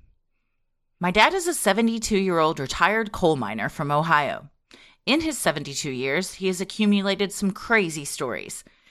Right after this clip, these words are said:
from his U F O sighting when he was a twelve-year-old Boy Scout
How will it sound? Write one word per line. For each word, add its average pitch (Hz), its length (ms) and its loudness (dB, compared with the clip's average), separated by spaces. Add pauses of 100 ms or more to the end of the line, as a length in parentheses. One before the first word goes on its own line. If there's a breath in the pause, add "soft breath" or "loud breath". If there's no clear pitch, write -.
(140 soft breath)
from 135 160 -6
his 120 180 -6
U 170 100 2
F 220 180 2
O 226 120 4
sighting 220 460 2
when 175 100 0
he 160 140 -6
was 151 140 -6
a 143 60 -6
twelve-year-old 180 580 2
Boy 170 220 0
Scout 202 420 4